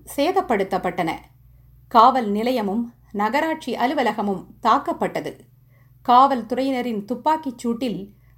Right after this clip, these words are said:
நான்கு பேர் பலியானார்கள். இந்த நிகழ்வு திருநெல்வேலி எழுச்சி,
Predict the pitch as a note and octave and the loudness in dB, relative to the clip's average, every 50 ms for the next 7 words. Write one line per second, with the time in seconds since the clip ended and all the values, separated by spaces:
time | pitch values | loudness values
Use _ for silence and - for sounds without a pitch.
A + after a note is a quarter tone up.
0 | - - A3+ A3 A#3 C4+ D#4+ D#4+ C#4+ C#4 - A#3+ G#3 F3 B2 - - - A3+ G3+ | -12 -2 2 6 6 6 6 6 2 0 0 0 0 0 -2 -6 -10 -12 -8 -2
1 | G3 A3+ A#3 B3+ C4+ C4 G3 E3+ E3 E3 E3 E3+ - F#3 D3+ - - - - - | 0 0 2 2 2 0 0 -2 -2 -4 -4 -4 -6 -6 -6 -8 -10 -16 -20 -20
2 | - - - - - - - - - C4+ D4 C#4+ C4 A#3+ A3+ A#3 A#3 B3 B3 A#3+ | -20 -20 -20 -20 -20 -20 -20 -10 -4 -2 0 2 2 2 2 2 2 2 2 2
3 | B3 C4 A3 F#3 A3+ G#3+ - - - - - - D#4 D#4+ E4+ E4 E4+ D#4 C4+ G#3+ | 2 2 2 0 0 -4 -10 -16 -20 -14 -8 -4 -2 0 2 2 2 2 2 2
4 | A#3 G#3+ G3 F#3+ F#3 F3+ F#3+ F#3+ G#3 G#3 G3+ - - - | 2 2 0 0 -2 0 0 0 0 -2 -4 -8 -12 -12